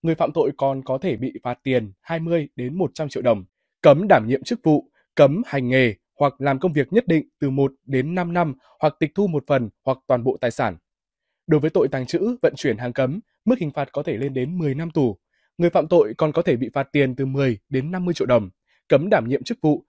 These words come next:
cấm hành nghề hoặc làm công việc nhất định từ một đến năm năm. Trong vụ việc này, chúng ta không loại trừ trường hợp trên xe đang vận chuyển trái phép chất cấm. Mức án đối với tội này rất cao nên tội phạm rất manh động. Để tẩu thoát,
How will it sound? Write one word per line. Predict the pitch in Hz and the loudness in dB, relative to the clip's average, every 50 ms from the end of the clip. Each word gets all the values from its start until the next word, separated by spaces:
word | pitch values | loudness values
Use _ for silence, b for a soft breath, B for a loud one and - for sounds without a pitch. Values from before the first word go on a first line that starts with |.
| _ _ | _ _
cấm | - 131 165 | 0 0 0
hành | 190 170 131 | 0 -2 0
nghề | 127 123 110 95 - _ _ | 0 0 0 0 -2 _ _
hoặc | - 147 - - | -4 -4 -2 0
làm | 139 135 131 | -2 -2 -2
công | - 180 156 | -2 -4 -2
việc | 147 135 - - | -2 -2 0 -2
nhất | 202 - - | -2 0 0
định | 165 160 - - _ | 0 -2 -2 -4 _
từ | - 131 | -4 -4
một | 123 123 131 127 - _ _ | -2 -2 -2 -2 -4 _ _
đến | - 123 117 131 156 | -6 -4 -4 -2 -4
năm | 165 156 151 | -4 -2 0
năm. | 156 156 151 127 117 - _ _ _ _ _ _ _ _ _ _ _ - | 0 0 0 -2 -4 -12 _ _ _ _ _ _ _ _ _ _ _ 0
Trong | - 160 135 | 0 2 2
vụ | 147 139 | 2 0
việc | 123 131 120 120 | 0 0 -2 0
này, | 120 117 107 95 - _ _ _ | 2 2 2 0 -4 _ _ _
chúng | - - 165 | -6 -6 -2
ta | - 208 202 | -2 -2 -2
không | - - 214 196 190 | -2 -2 -4 -2 -2
loại | 180 - 127 | -2 -4 -4
trừ | - - 131 | -4 -6 -6
trường | 120 - 127 113 | -4 -4 -6 -2
hợp | 120 123 117 - _ _ _ | -2 -2 -4 -4 _ _ _
trên | - - 156 151 151 143 | -2 0 0 0 0 0
xe | - 160 151 147 139 - - | -2 0 0 0 0 -2 -4
đang | 170 170 143 | -4 -2 -2
vận | 147 - | -4 -4
chuyển | - - 131 101 95 | -2 -2 -2 -2 -2
trái | - 120 - | -6 -8 -6
phép | - 202 214 _ _ - | -6 -6 -6 _ _ -6
chất | - 214 - _ | -4 -4 -4 _
cấm. | - 131 120 123 165 226 - _ _ _ _ _ _ _ _ - | 0 0 0 0 -2 -6 -10 _ _ _ _ _ _ _ _ 0
Mức | 233 262 | 2 2
án | - 143 143 147 170 156 | 2 2 0 0 0 -2
đối | 147 151 | -2 0
với | 143 156 | -2 -2
tội | 160 - - - | -2 -2 -2 0
này | 131 123 113 101 95 _ | 0 0 -2 -2 -4 _
rất | - - 196 - _ | -8 -8 -8 -4 _
cao | - 160 156 139 - _ _ _ _ | -2 0 0 -2 -4 _ _ _ _
nên | 196 208 196 | 0 2 2
tội | - 135 - | 2 0 0
phạm | 160 147 139 - | 0 -2 -2 -2
rất | 135 - 143 - - | -4 -6 -6 -4 -2
manh | 160 147 135 | -4 -2 0
động. | 139 139 131 - _ _ _ _ _ | 0 0 0 -2 _ _ _ _ _
Để | - 139 123 | -2 0 0
tẩu | - 131 120 | 0 -2 -2
thoát, | - 185 220 240 | 0 0 -2 -2